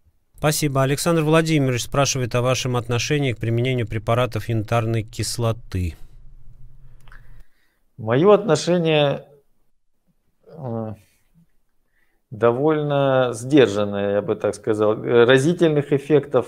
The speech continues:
Speaker 2: э, чудесных, которые описываются в литературе, я не наблюдал, но, тем не менее, как компонент инфузионной терапии, э, заместительной, скажем так, которая доставляет пациенту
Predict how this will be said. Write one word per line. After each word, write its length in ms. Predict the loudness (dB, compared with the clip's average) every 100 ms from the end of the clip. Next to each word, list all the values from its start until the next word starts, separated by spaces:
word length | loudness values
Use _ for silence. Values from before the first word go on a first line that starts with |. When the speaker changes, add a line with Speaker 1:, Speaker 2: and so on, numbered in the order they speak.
| -4
Speaker 2:
э, 460 | 2 6 8 6 2 -8 -20 -20 -20 _ _
чудесных, 600 | -10 -2 0 0 0 -4
которые 760 | -2 0 0 2 4 6 4 4
описываются 840 | 2 0 -4 -4 0 2 0 0 -2
в 60 |
литературе, 960 | -2 -2 0 0 0 -2 2 2 2 0
я 280 | 2 4 2
не 580 | -4 -4 -4 -2 -2
наблюдал, 760 | -2 -2 0 2 6 6 6 0
но, 400 | -4 2 4 4
тем 240 | 2 0
не 80 | 2
менее, 280 | 0 2 0
как 240 | 0 -6 2
компонент 720 | 2 4 2 4 2 2 0
инфузионной 720 | -2 -4 -4 0 0 0 -2
терапии, 640 | -2 -2 -2 0 2 2 -2 _ _ _ _ _ -10
э, 580 | 0 4 6 8 8 6
заместительной, 920 | 4 4 4 2 0 0 2 0 -2
скажем 360 | -4 -4 -4 -8
так, 160 | -10
которая 480 | -10 -2 2 6 4
доставляет 720 | 2 -2 -2 4 6 6 2
пациенту 680 | -8 -4 -4 -2 -6 -8